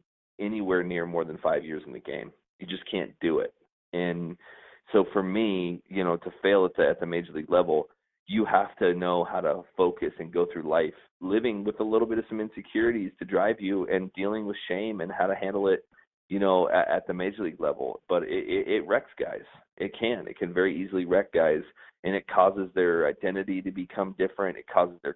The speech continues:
character to become different. You see guys, and they just, I became different. I, I even saw it in my relationships outside of the game where I just didn't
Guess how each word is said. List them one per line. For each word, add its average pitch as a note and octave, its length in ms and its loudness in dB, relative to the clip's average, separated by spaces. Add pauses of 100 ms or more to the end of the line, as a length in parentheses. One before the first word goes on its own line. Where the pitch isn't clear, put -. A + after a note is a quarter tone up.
(120)
character G2 360 2
to F#2+ 60 -12
become F2+ 380 -8
different. F2+ 380 -6
You E2+ 80 -20 (140)
see F2+ 180 -12
guys, E2+ 300 4
and F2 100 -14
they D#2 80 -8
just, E2+ 240 -4 (560)
I C3 140 6
became F#2+ 380 -4
different. C#2+ 420 -10 (400)
I, B2+ 340 0
I B2 140 2
even G2 560 -4
saw G2 160 2
it F2 40 -2
in D2+ 60 -10
my F2+ 80 -6
relationships F#2 640 -4
outside F#2+ 440 0
of A2 60 -2
the E2+ 80 -6
game D#2+ 360 -8
where E2 220 -2
I G#2+ 80 -2
just - 240 -12
didn't F#2 220 -10